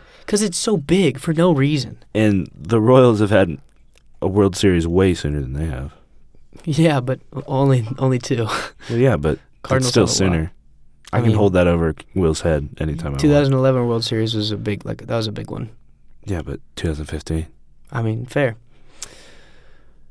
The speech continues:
Speaker 1: I hate the Cardinals. <laughs>
Speaker 2: Bro, can't stand the Cardinals. But you're from Missouri.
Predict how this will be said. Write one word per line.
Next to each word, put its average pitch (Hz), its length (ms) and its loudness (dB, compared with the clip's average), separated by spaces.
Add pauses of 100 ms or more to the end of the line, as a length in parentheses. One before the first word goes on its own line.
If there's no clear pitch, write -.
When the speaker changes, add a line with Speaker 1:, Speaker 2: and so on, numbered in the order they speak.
(960)
Speaker 1:
I 143 60 2
hate 110 200 0
the 107 80 -8
Cardinals. - 540 -6 (300)
<laughs> 120 40 -12
Speaker 2:
Bro, 147 320 4 (920)
can't 190 220 -2
stand 104 300 -4
the 92 40 -8
Cardinals. 85 400 -4
But 139 180 4
you're 156 200 4
from 170 240 4
Missouri. 117 500 4